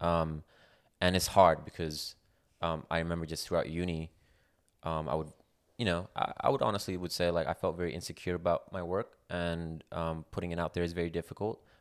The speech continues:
But then I realized it doesn't really matter. It really doesn't, um,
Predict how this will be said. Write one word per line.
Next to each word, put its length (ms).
But 80
then 120
I 40
realized 560
it 60
doesn't 240
really 180
matter. 380
It 120
really 240
doesn't, 380
um, 460